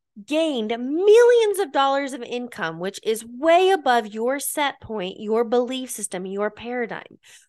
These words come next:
We will do what we have to do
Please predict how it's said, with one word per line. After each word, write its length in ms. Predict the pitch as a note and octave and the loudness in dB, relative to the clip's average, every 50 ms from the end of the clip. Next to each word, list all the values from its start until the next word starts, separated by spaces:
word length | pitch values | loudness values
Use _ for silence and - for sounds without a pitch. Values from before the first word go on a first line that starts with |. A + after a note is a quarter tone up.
| _ _ - | _ _ -12
We 380 | A3+ G#3 G3+ B3+ D4+ E4+ F4+ | -10 -4 0 2 4 4 4
will 240 | F#4 G4 F#4 E4 D#4 | 4 4 4 2 2
do 420 | A3+ G#3+ - C4 D4 D#4+ F4+ F#4 F4 | 0 -2 -2 0 2 4 4 4 2
what 240 | D#4+ C#4+ - - | 2 0 -2 -4
we 200 | G3 B3 C#4 D4+ | -6 -8 -6 -6
have 360 | D4+ C4+ C#4 C#4+ D4 D4+ - - | -6 -6 -4 -4 -4 -4 -4 -8
to 120 | - - C4 | -12 -12 -10
do 460 | G3 - A#3+ C4 B3+ A#3 G3+ F#3 G3 | -10 -8 -6 -4 -2 -2 -2 -4 -6